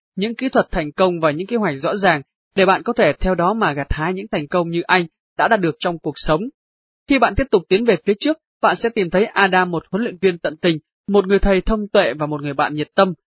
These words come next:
Anh tuyệt đối kính trọng và quý mến những người luôn vươn tới những điều gì tốt đẹp. Anh biết đó là con đường khó khăn gập ghềnh, rằng nhiều người sẽ vấp ngã trên đường đi, và nếu bạn vấp ngã, anh luôn sẵn sàng đỡ bạn đứng lên một cách chân thành. Trong thế giới ngày nay, tiền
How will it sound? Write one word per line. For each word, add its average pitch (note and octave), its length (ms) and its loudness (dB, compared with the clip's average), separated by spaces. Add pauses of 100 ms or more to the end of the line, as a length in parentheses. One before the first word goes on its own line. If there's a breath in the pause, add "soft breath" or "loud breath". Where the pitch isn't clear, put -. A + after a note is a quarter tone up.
(140)
Anh B3 180 0
tuyệt G#3+ 160 2
đối F#3 160 4
kính A#3 200 -2
trọng - 280 0
và D#3 180 0
quý F3+ 100 0
mến G3 200 -2
những G#3 160 -12
người G3+ 160 0
luôn E3 260 0
vươn D#3+ 200 -4
tới D#3+ 220 0
những A3+ 160 -4
điều F#3 120 4
gì D3 220 -2
tốt A3+ 160 -2
đẹp. F#3+ 160 4 (560)
Anh A3+ 200 2
biết C4+ 200 -2
đó F#3 140 2
là A#3 80 2
con G#3 160 -6
đường E3+ 200 0
khó F#3 160 0
khăn G3+ 280 -4
gập E3+ 220 -2
ghềnh, E3 180 2 (320)
rằng F#3+ 260 2
nhiều F#3+ 220 2
người F#3 260 0
sẽ G#3 180 -4
vấp G#3+ 200 -4
ngã G#3 220 -2
trên G3 180 2
đường E3 200 0
đi, F#3 180 2 (340)
và F3 120 2
nếu F#3 140 0
bạn F#3+ 200 0
vấp G3 180 -6
ngã, F#3 240 0 (140)
anh F3 160 0
luôn D#3 200 0
sẵn E3 200 -8
sàng D3+ 320 -2
đỡ E3 120 -4
bạn F#3+ 220 -2
đứng E3 140 -4
lên F#3+ 160 0
một D3+ 80 -4
cách A#3 220 -4
chân F#3 200 0
thành. E3+ 220 2 (540)
Trong E3+ 260 2
thế G3 100 0
giới F3 180 0
ngày G#3 180 -2
nay, F3+ 220 0 (300)
tiền F#3+ 220 6